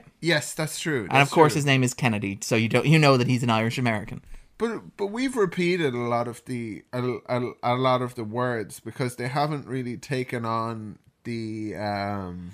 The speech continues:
Speaker 1: the,
Speaker 2: Significance,
Speaker 1: the
Speaker 2: say.
Speaker 1: significance of, say, the N word for us.
Speaker 2: Yeah.
Speaker 1: Where I can't even say that.
Speaker 2: Yeah.
Speaker 1: Like, I, I, I, and I'm not saying, I'm not <laughs> saying I can't 'cause people don't want me to say it. I'm saying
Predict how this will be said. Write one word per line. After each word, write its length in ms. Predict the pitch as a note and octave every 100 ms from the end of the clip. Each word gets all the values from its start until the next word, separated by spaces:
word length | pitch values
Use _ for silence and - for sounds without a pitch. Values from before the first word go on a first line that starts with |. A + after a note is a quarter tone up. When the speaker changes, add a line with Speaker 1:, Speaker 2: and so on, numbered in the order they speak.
| A#2+ _ -
Speaker 1:
the, 60 |
Speaker 2:
Significance, 680 | - C3+ B2+ D3 D#3+ B2+ A2
Speaker 1:
the 60 | C#3
Speaker 2:
say. 160 | -
Speaker 1:
significance 580 | G#2+ D#3 E3 C#3+ C3 B2+
of, 120 | B2
say, 220 | - B2+
the 200 | A#2 A#2+
N 220 | B2 C#3 A#2+
word 300 | D#2+ - -
for 380 | - G#2+ E2+ -
us. 80 | -
Speaker 2:
Yeah. 200 | D3 B2+ C3+
Speaker 1:
Where 360 | C#3 C#3 -
I 140 | D#3+ F3
can't 320 | E3+ D3 C#3+
even 240 | B2 A2+
say 300 | G#2+ C#3 C3+
that. 180 | - - -
Speaker 2:
Yeah. 280 | D3+ C3+ - - _ _ -
Speaker 1:
Like, 260 | C#3+ C#3 C3+
I, 220 | D3 C#3+ B2
I, 40 | B2+ - - F2+ - _ - A#2+ -
I, 280 | C3+ C#3 C3 - C3+ B2+ -
and 160 | D#3 E3+
I'm 140 | E3+
not 180 | G3+ G#3+
saying, 440 | G#3+ F3+ D#3 C#3 - _ - _ _ _ _ D#3
I'm 120 | D#3+
not 220 | C#3 F3+
<laughs> 0 |
saying 280 | - F3+ D#3
I 100 | C#3
can't 380 | C3+ C#3+ C#3+ -
'cause 200 | C#3 C3
people 340 | D3+ C3+ C#3
don't 240 | B2+ A#2+ G2+
want 320 | A#2 B2 C#3
me 140 | A#2+
to 160 | A#2 B2
say 260 | - G#2+ F#2
it. 80 | -
I'm 140 | B2+ B2
saying 380 | C#3+ B2 A#2+